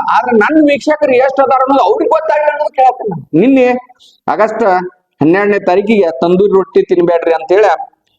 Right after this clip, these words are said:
ಈ ಉದಯೋನ್ಮುಖ ಕಲಾವಿದರೀಗ ಅವ್ರ ಲೆಕ್ಚರರ್ ಅದಾರ ಡಯಟ್ ಮಣ್ಣೂರಾಗ, ನಮ್ದೇ ಜ-, ಜಿಲ್ಲೆಯವರು. ಅನೇಕ ಪ್ರಾಣೇಶರ ಜೊತೆ ಅನೇಕ ಕಾರ್ಯಕ್ರಮಗಳು ಕೊಟ್ಟು ತಮ್ಮ, ಆ, ಹುದ್ದೆಯನ್ನ ನಿರ್ವಹಿಸತ್ತಾರ ಅವ್ರ.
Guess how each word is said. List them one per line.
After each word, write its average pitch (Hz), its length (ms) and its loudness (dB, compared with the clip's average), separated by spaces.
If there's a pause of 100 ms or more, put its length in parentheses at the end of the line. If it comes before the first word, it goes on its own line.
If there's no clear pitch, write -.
(120)
ಈ 151 40 4
ಉದಯೋನ್ಮುಖ 175 580 0 (840)
ಕಲಾವಿದರೀಗ 156 600 0 (240)
ಅವ್ರ 143 200 2
ಲೆಕ್ಚರರ್ 190 400 0
ಅದಾರ 160 280 0 (240)
ಡಯಟ್ 156 280 -2
ಮಣ್ಣೂರಾಗ, 160 360 0 (100)
ನಮ್ದೇ 170 300 0
ಜ-, 160 360 0
ಜಿಲ್ಲೆಯವರು. 160 580 -4
ಅನೇಕ 185 400 -2
ಪ್ರಾಣೇಶರ 196 540 -2
ಜೊತೆ 214 340 2 (340)
ಅನೇಕ 202 280 -2
ಕಾರ್ಯಕ್ರಮಗಳು 214 800 0
ಕೊಟ್ಟು 226 240 -2
ತಮ್ಮ, 214 240 -4 (760)
ಆ, 160 220 4
ಹುದ್ದೆಯನ್ನ 190 460 0 (100)
ನಿರ್ವಹಿಸತ್ತಾರ 180 600 0
ಅವ್ರ. 107 140 -2